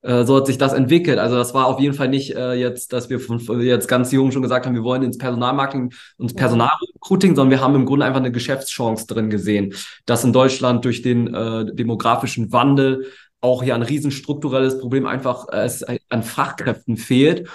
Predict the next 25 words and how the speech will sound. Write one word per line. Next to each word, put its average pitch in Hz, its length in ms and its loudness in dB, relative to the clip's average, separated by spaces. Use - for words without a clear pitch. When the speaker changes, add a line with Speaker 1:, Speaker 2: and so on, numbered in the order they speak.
Speaker 1:
Und 160 240 6
halt 139 200 2
gerade 139 280 2
auch 135 180 0
durch, 131 380 -2
ähm, 120 540 -4
ja, 117 420 -2
d-, - 160 -10
Social 143 420 0
Media 139 360 2
Boom 170 480 0
sozusagen, 151 840 -2
ne, 143 380 0
ähm, 127 640 -2
dort 143 220 0
einfach 135 220 -2
eine, 127 160 -2
eine 131 140 -2
Möglichkeit, 131 760 -2
äh, 117 300 2
äh, 117 280 0
gibt 151 460 2
oder 117 360 0
ergeben 127 520 0
hat, - 240 -4